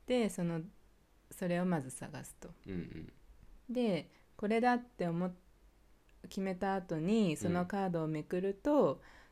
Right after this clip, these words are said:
Speaker 1: 正解が書いてあって、
Speaker 2: うん。
Speaker 1: 答え合わせをすると。
Speaker 2: うん。
Speaker 1: 合ってると、また次の問題になって、
Speaker 2: うん。
Speaker 1: 今度はその、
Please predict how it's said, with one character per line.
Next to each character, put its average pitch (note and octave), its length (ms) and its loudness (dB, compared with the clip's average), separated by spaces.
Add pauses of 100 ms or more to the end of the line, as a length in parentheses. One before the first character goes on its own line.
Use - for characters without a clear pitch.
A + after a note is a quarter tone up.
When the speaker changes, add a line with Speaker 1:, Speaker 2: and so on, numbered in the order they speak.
Speaker 1:
正 E3+ 260 0
解 D#3+ 240 -2
が D#3 180 -2
書 E3 80 -4
い D3 100 -4
て C#3+ 140 -10
あ E3 60 -8
っ - 20 -8
て、 B3 360 2
Speaker 2:
う - 20 4
ん。 G3+ 40 2
Speaker 1:
答 F3 380 -2
え D#3 60 0
合 D3+ 40 0
わ D3+ 240 -2
せ C#3+ 160 -4
を E3 60 0
す - 160 -12
る D#3+ 160 -12
と。 - 100 -16 (340)
Speaker 2:
う G2 40 -6
ん。 F2 200 -6 (240)
Speaker 1:
合 B3 60 4
っ C4 100 0
て C4 180 2
る A#3 140 4
と、 A#3+ 580 4
ま F#3 160 -2
た F3+ 140 2
次 G3+ 300 -2
の F#3+ 120 2
問 D3+ 300 0
題 C#3 360 -4 (120)
に D3+ 120 -6
な D3 140 -4
っ C#3+ 40 -6
て、 G3 600 0
Speaker 2:
う - 20 -6
ん。 F2 220 -6 (580)
Speaker 1:
今 F#3+ 240 0
度 D3+ 140 -2
は F3+ 240 2
そ F3 160 -4
の、 G3 400 2